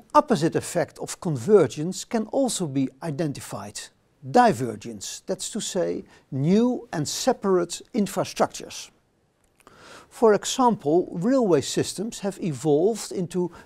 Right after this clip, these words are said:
various highly specialized modes of transportation.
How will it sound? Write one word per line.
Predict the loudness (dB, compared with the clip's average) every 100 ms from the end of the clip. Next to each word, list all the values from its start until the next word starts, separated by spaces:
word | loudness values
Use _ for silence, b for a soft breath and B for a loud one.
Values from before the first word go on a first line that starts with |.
| -12
various | 2 4 6 4 2 -2
highly | -6 0 0 0 -2
specialized | -8 -6 -4 -2 -4 -4 -4 -8 -14 B B B -4
modes | 0 0 -2
of | -8
transportation. | -6 -6 -6 -8 -4 -4 -6 -14